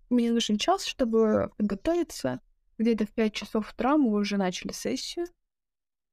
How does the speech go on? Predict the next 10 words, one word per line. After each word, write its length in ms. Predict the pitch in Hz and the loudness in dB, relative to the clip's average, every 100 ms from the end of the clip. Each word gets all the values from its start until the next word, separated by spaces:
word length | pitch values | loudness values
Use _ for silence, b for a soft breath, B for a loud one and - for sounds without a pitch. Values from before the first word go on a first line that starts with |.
| _ _ - | _ _ -4
В 60 | |
этот 220 | 233 240 214 | 0 2 2
раз 260 | 269 - | 0 2
я 100 | 220 | -2
решила 560 | 202 165 - 262 285 233 | -2 -4 -4 0 0 0
то, 240 | - 220 | 0 -4
что 580 | - - - 202 196 185 185 _ _ - | -4 -10 -6 -2 0 -2 -4 _ _ -2
я 160 | 233 | 0
не 80 | 247 | 0
хочу, 840 | 220 226 - - 233 214 190 196 | 0 -4 -4 -2 0 0 -4 -6